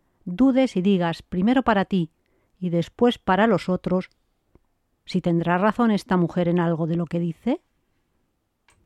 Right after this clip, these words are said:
Capítulo primero. Contradicciones. El error, tarde o temprano, acaba por limitarse a sí mismo,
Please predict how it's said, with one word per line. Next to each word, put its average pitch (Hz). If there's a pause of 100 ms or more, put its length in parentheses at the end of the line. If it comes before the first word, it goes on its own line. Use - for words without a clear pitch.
(720)
Capítulo 240
primero. 185 (580)
Contradicciones. 185 (1500)
El 214
error, 226 (480)
tarde 254
o 214
temprano, 240
acaba 226
por 190
limitarse 190
a 190
sí 190
mismo, 165